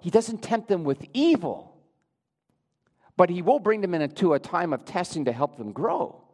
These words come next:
How else do we grow? Again, our theology of temptation needs to be recovered and rescued from the mud. The point is,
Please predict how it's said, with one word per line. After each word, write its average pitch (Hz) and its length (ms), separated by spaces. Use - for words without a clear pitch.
How 226 260
else 262 220
do 185 140
we 156 120
grow? 262 520
Again, 180 400
our 127 100
theology 185 480
of 220 80
temptation 226 540
needs 175 160
to 147 80
be 135 140
recovered 131 440
and 117 140
rescued 120 380
from 120 140
the 117 60
mud. 110 380
The 160 80
point 226 340
is, 214 480